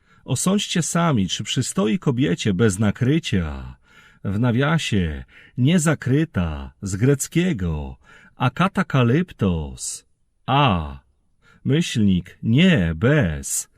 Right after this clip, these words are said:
kata, ruch skądś, w dół czegoś,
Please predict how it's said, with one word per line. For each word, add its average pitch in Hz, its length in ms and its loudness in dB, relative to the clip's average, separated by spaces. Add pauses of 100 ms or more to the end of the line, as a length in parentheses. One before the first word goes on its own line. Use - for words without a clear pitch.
(300)
kata, 87 720 -2 (260)
ruch 151 360 2
skądś, 85 920 0 (200)
w 92 160 -6
dół 147 300 4
czegoś, 90 920 -2